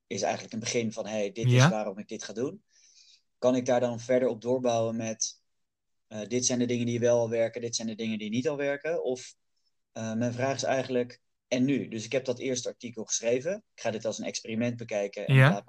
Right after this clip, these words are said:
Speaker 1: assumpties varen. Eh, pak ik dan iedere keer een assumptie, schrijf ik daar een artikel over?
Speaker 2: Nee, dat is de volgende stap. Dus
Speaker 1: Hoe,
Speaker 2: je hebt,
Speaker 1: wat,
Speaker 2: je hebt
Speaker 1: wat,
Speaker 2: nu,
Speaker 1: ja.
Speaker 2: je hebt nu,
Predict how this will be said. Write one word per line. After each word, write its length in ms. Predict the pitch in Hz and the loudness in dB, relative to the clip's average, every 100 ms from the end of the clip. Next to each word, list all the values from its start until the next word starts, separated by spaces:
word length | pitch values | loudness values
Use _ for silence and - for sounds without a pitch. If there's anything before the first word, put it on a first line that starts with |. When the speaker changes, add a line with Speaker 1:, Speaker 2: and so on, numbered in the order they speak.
| - | -8
Speaker 1:
assumpties 380 | - 107 - - | -8 -6 -8 -4
varen. 400 | 107 120 151 185 _ _ _ _ _ _ _ _ _ _ | -4 -4 -6 -10 _ _ _ _ _ _ _ _ _ _
Eh, 340 | - 104 101 101 _ | -12 -8 -8 -8 _
pak 180 | 139 | -2
ik 120 | 139 120 | -2 -4
dan 140 | 117 | -4
iedere 260 | 123 143 127 | -2 -4 -2
keer 200 | 127 117 | 0 0
een 100 | 113 | 0
assumptie, 600 | - 143 127 - 110 104 | 0 0 0 -2 -2 -2
schrijf 320 | - 117 113 | 0 0 -2
ik 60 | - | -2
daar 100 | 107 | -4
een 80 | 107 | -4
artikel 360 | 107 127 147 | -8 -6 -2
over? 140 | 131 147 | 0 6
Speaker 2:
Nee, 100 | 160 | 8
dat 100 | 175 | 8
is 60 | |
de 80 | 180 | 6
volgende 340 | - 180 165 | 4 4 6
stap. 280 | 147 151 120 - | 6 6 6 2
Dus 160 | 143 147 | 2 6
Speaker 1:
Hoe, 80 | 160 | 6
Speaker 2:
je 40 | |
hebt, 260 | 165 190 - | 6 4 0
Speaker 1:
wat, 80 | 156 | 0
Speaker 2:
je 60 | |
hebt 200 | 156 170 | 4 4
Speaker 1:
wat, 80 | 165 | 4
Speaker 2:
nu, 260 | 175 190 214 | 4 6 4
Speaker 1:
ja. 160 | - 165 | 2 4
Speaker 2:
je 60 | |
hebt 180 | 156 170 | 6 6
nu, 360 | 160 160 160 | 6 6 6